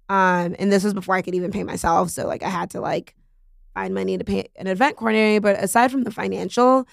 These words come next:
I'm used to working in silo with Refine Collective. So having to be more collaborative, especially when you have a specific vision, um,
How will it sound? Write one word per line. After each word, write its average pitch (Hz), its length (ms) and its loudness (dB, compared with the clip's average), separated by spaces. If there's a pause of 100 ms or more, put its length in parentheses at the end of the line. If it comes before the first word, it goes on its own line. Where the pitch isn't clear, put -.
(360)
I'm 208 240 0
used 202 240 0
to 202 60 -4
working 190 260 -2
in 190 100 0
silo 190 460 0
with 208 160 -4
Refine 220 340 -2
Collective. 233 580 -2 (320)
So 202 200 0
having 202 340 0
to 202 80 4
be 196 160 2
more 185 220 0
collaborative, 202 840 0
especially 202 340 -4
when 208 120 4
you 196 60 6
have 185 120 2
a 185 60 -4
specific 190 420 -6
vision, 233 540 2 (400)
um, 185 580 0